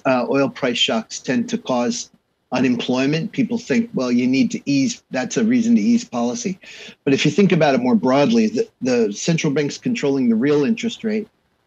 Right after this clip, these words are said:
which is the incentive to save and delay consumption, delay spending till later. And if you get a supply shock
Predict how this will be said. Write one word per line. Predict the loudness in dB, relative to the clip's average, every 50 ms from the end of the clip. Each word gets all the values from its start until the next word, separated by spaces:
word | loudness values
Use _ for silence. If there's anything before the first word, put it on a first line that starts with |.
| _ _
which | -4 -4 -2 0 -2
is | -2 -2 0
the | 0 0 0
incentive | 2 2 2 2 2 2 2 0 0 -2
to | -6 -4
save | -4 -2 -2 0 0 2 2 2 0 0 -2 -4
and | -6 -6 -4
delay | -4 -4 -2 0 0 0 2 0 -2
consumption, | -2 -4 -4 -4 -4 -4 -4 -4 -4 -4 -4 -2 0 0 0
delay | 0 0 0 0 2 0 0
spending | -2 -4 -8 -6 -4 -2 -2 0 0 -2
till | -2 0 -2 0
later. | 0 0 0 -2 -4 -8 -10 _ _ _ _ _ _ _ _ _ _ _ _ _ -8
And | -6 -6
if | -2 -2
you | -2 0
get | 2 2 2 4 2
a | 2 2 0 -2 -2 -4 -6 -8
supply | -6 -4 -4 -2 0 2 2 4 4 2
shock | 2 2 2 0 0 -2 -4 -8